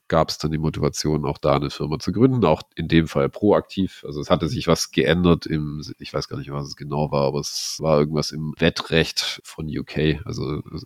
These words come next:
es war eigentlich eine Regelung, die auf Buchmacher abgezielt hat, aber sie hat effektiv bedeutet, dass du gerade als Privatzusammenschluss, als Syndikat nicht mehr so ohne weiteres wetten konntest. Faktisch hat's wahrscheinlich keinen interessiert, aber du musstest zumindest damit rechnen, dass es irgendwelche rechtlichen Konsequenzen hatte. Und deswegen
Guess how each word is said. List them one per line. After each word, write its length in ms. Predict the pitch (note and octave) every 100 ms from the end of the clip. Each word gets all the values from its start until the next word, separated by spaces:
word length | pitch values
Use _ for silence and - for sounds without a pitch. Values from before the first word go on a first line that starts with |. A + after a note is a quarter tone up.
| -
es 220 | - -
war 160 | D#2+ C#2+
eigentlich 280 | E2 D2+
eine 240 | E2 D#2 D#2+
Regelung, 460 | F2 F2 E2 D#2+
die 180 | D2+ D2
auf 340 | C#2+ D2 - -
Buchmacher 640 | - A#2 A#2+ G#2+ G2+ D2 -
abgezielt 640 | F#2+ - - - F#2 D#2
hat, 180 | F2 -
aber 160 | D2+
sie 140 | D2 D#2
hat 180 | D2 -
effektiv 480 | D#2 D#2+ - D2
bedeutet, 480 | - D2 C#2+ C#2+ C2
dass 140 | C2 -
du 100 | C2+
gerade 360 | - D2+ D2+
als 320 | B1 C#2+ - -
Privatzusammenschluss, 880 | D#2 D2 D2 E2 D#2+ C#2+ D2+ D#2+ -
als 180 | C#2+
Syndikat 800 | - D#2+ D2 C#2 C2+ - - - -
nicht 260 | E2 -
mehr 100 | D2+
so 140 | D2 C#2
ohne 200 | D2+ D2+
weiteres 500 | C#2 - D2 C#2+ B1+
wetten 260 | C#2+ -
konntest. 640 | - D2 E2+ F#2 - - - -
Faktisch 400 | - - - -
hat's 200 | - -
wahrscheinlich 380 | - - C2 -
keinen 220 | D2 C2+
interessiert, 560 | A#1 C#2+ - E2 C2
aber 320 | B1+ C2+ C#2 E2 -
du 80 | D2+
musstest 360 | D2+ - -
zumindest 320 | - B2+ C3+
damit 200 | - C#2
rechnen, 300 | D#2 D#2 -
dass 140 | C#2+ D2
es 80 | B1
irgendwelche 340 | C2+ C#2 E2
rechtlichen 340 | A2 - G2+
Konsequenzen 640 | F2 F2+ E2 - D#2 D#2 D#2
hatte. 260 | D2 C#2 -
Und 160 | A2
deswegen 360 | A2+ A2 A2